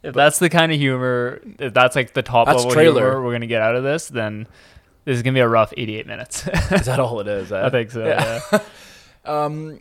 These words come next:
Speaker 2: so what are your thoughts? Like, 'cause I'm, like we, like I said, I'm actually, like, a pretty big Scooby-Doo fan.
Speaker 1: Yeah,
Speaker 2: And I'm, I'm
Speaker 1: same.
Speaker 2: a pretty big fan of those live action two thousands ones they did.
Speaker 1: I, yeah, the first one was actually, I really like both of them.
Speaker 2: Yeah, I think they get a,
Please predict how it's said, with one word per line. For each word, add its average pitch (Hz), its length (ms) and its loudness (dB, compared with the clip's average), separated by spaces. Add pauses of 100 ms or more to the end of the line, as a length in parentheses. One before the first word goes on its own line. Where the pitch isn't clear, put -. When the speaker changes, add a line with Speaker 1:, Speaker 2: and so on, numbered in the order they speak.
(140)
Speaker 2:
so 160 160 -4
what 170 120 0
are 208 40 -2
your 202 120 -4
thoughts? 135 260 -2
Like, 120 120 -4
'cause 123 240 -10
I'm, 143 400 -8
like 135 160 -2
we, 139 80 -8
like 123 180 -4
I 123 60 -6
said, 113 180 -2
I'm 113 200 -2
actually, 127 260 -6
like, 117 120 -4
a - 20 -14
pretty 127 180 -8
big 117 160 -6
Scooby-Doo 110 500 -10
fan. 107 520 -10
Speaker 1:
Yeah, 117 180 -2
Speaker 2:
And - 0 -
I'm, 123 80 -4
I'm - 200 -6
Speaker 1:
same. 156 40 -6
Speaker 2:
a 151 40 -6
pretty 180 180 -6
big 170 160 -6
fan 127 260 -6
of 120 80 -8
those 120 180 -4
live 113 220 -4
action 110 720 -8
two 120 120 -14
thousands 107 380 -10
ones 127 200 -10
they 135 100 -6
did. 156 340 -6
Speaker 1:
I, 165 140 6
yeah, 160 200 4
the 113 100 -2
first 170 280 0
one 170 100 -4
was 120 140 -4
actually, 117 280 -4
I 113 220 0
really 123 200 -10
like 104 180 -10
both 113 180 -14
of - 60 -20
them. 139 160 -20
Speaker 2:
Yeah, 175 220 0
I 120 100 -2
think 196 160 -4
they 196 80 0
get 175 160 4
a, 151 120 0